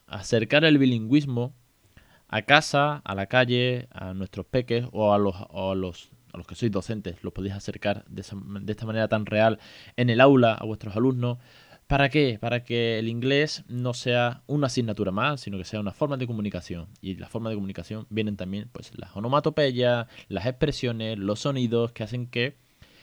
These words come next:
puedas comunicarte de un millón de maneras. Y esto, y ya sí termino, enlazo también con ese error común, que además hemos analizado tanto en el podcast como en los cursos de bilingüismo en casa, de crecer en inglés, ese error común de obsesionarnos por el, por el vocabulario. Pues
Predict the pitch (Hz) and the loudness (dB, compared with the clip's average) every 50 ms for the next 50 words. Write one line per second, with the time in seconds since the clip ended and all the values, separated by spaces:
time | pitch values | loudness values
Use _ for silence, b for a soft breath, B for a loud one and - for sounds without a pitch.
0 | b b b b b - 143 165 165 185 165 - - 160 156 151 147 135 151 139 | b b b b b 4 6 6 6 6 2 0 0 0 0 0 0 2 0 0
1 | 143 - 151 143 131 127 123 120 113 113 107 104 98 95 90 87 85 82 92 - | 0 -2 -2 -2 -2 0 0 -2 -2 -2 -2 -2 -2 -2 -4 -4 -6 -8 -8 0
2 | - 127 147 165 165 - - 143 139 185 - _ _ _ _ _ _ _ _ _ | 4 4 4 4 4 0 -2 -4 -4 -4 -6 _ _ _ _ _ _ _ _ _
3 | _ _ _ _ - - - 107 92 98 98 - 110 92 98 98 101 104 110 - | _ _ _ _ -20 -14 -8 -6 -4 -4 -2 -2 -2 0 0 0 0 0 -2 -2
4 | 110 107 104 113 117 135 127 127 110 117 110 - - - 131 139 151 - _ _ | -2 0 0 0 -2 -2 -4 -4 -4 -4 -6 -8 -6 -6 -6 -6 -8 -10 _ _
5 | _ - - - 139 - - 117 113 104 123 135 135 131 123 117 110 127 135 131 | _ -12 -8 -6 -6 -4 -2 0 0 4 4 4 4 4 2 0 2 2 2 0
6 | 135 147 - - - - _ _ - 87 85 87 90 - - - 110 113 113 117 | 0 -4 -10 -16 -18 -18 _ _ -12 -10 -10 -10 -12 -10 -8 -6 -4 -2 -2 -2
7 | 107 104 98 - 110 104 107 98 107 101 - 104 98 95 95 - 117 117 - - | -2 -2 -2 -2 -2 -2 -2 -2 -4 -4 -2 0 0 0 0 0 0 0 0 -2
8 | 104 101 - - 104 101 98 95 92 92 87 - - 127 123 117 - 110 107 101 | -6 -6 -4 -4 -2 0 0 0 0 -2 -4 -2 0 0 0 0 0 -2 -2 0
9 | 101 98 101 104 110 107 107 110 107 - 117 113 - 123 120 120 117 110 - 101 | -2 -2 -2 -2 -4 -4 -4 -4 -4 -2 -4 -4 -2 -4 -4 -4 -4 -6 -6 -8
10 | 104 - 117 113 113 113 117 120 127 131 143 143 B B B B B B B - | -6 -4 -4 -2 -2 -2 -2 -2 0 0 -2 -2 B B B B B B B -6
11 | 120 - 135 117 123 127 123 123 117 120 123 127 120 120 127 123 - 120 - 113 | -2 0 0 0 0 -2 -4 -4 -6 -6 -4 -2 0 0 0 -2 -4 -8 -8 -8
12 | 107 110 117 120 120 120 117 104 101 92 87 - - 110 101 101 101 90 92 92 | -8 -6 -6 -6 -6 -4 -4 -4 -4 -4 -6 -6 -2 0 2 2 2 0 -2 -4
13 | - 90 85 87 95 92 85 80 78 76 - _ _ _ - - - - - | -4 -4 -2 0 0 0 0 -2 -6 -10 -14 _ _ _ -20 -20 -20 -20 -20